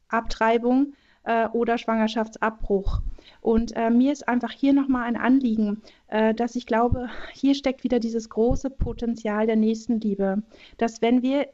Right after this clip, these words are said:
äh, spüren, aha, also die Gesellschaft, die ist eigentlich in, in der Welt schon so informiert und über Klimaschutz und allem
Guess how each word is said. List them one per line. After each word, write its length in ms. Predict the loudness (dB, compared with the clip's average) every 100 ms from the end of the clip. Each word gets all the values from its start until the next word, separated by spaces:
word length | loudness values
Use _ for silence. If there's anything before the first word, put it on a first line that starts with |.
| -12 -4
äh, 280 | 0 0
spüren, 520 | -2 -4 -2 0 0 -2
aha, 340 | 0 2 2
also 200 | 2 0
die 120 | 0 0
Gesellschaft, 800 | 2 2 0 0 -4 -4 -10 -20 -20 _
die 140 | -2 -2
ist 220 | -2 -2
eigentlich 640 | 2 2 2 2 0 0
in, 160 | 0 2
in 200 | 2 2
der 200 | 2 2
Welt 280 | 2 0 -2
schon 220 | -4 -4
so 380 | 0 2 2 2
informiert 840 | 0 0 0 2 4 2 0 0
und 200 | 0 2
über 180 | 0 -2
Klimaschutz 680 | 0 2 2 0 0 -2 0
und 120 | 0
allem 440 | 0 2 2 2